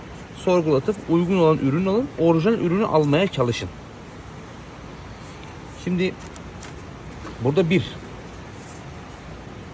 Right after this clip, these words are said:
burada iki ve burada üç. Bunlar bayağı bir sert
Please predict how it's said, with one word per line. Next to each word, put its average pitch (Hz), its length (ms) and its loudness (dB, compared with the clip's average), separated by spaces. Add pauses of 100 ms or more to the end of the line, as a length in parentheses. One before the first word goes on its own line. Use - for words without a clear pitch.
(120)
burada 160 200 2
iki 190 340 0 (1300)
ve 170 100 2
burada 180 200 4
üç. - 260 -2 (500)
Bunlar 139 300 4
bayağı 170 220 4
bir 165 40 2
sert 170 340 2